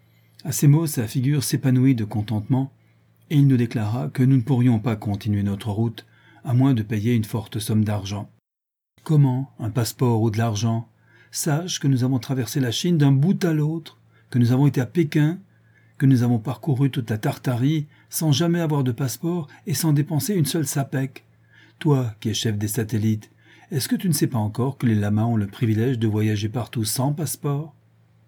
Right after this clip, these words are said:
Quelle parole prononcez-vous ? Voici une caravane qui vient d'arriver. Il y a deux lamas, et ils m'ont présenté leur passeport comme les autres. Si ce que tu dis est vrai, il faut en conclure qu'il y a des lamas qui prennent des passeports,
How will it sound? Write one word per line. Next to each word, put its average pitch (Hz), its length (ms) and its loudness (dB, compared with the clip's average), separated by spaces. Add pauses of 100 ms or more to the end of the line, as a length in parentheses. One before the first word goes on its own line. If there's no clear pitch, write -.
(520)
Quelle 104 160 -2
parole 110 340 0
prononcez-vous ? 113 720 -2 (800)
Voici 147 220 0
une 165 100 4
caravane 143 500 0
qui 117 120 -6
vient 107 140 0
d'arriver. 101 480 -4 (240)
Il 131 80 2
y 127 100 4
a 127 60 4
deux 156 180 4
lamas, 117 440 2 (300)
et 147 100 -2
ils 131 80 4
m'ont 135 100 6
présenté 139 400 2
leur 143 160 -2
passeport - 460 -4
comme 127 180 2
les 113 160 2
autres. 107 400 -2 (760)
Si - 160 -6
ce - 80 -6
que 180 80 -2
tu 143 160 -2
dis 131 140 2
est 120 80 2
vrai, 113 360 -2 (760)
il 135 100 -6
faut 127 120 -2
en 113 80 0
conclure 113 520 -2
qu'il 113 160 -4
y 113 60 2
a 110 40 0
des 110 100 2
lamas 110 300 2
qui 110 140 -4
prennent 110 240 0
des 110 80 0
passeports, 147 560 -6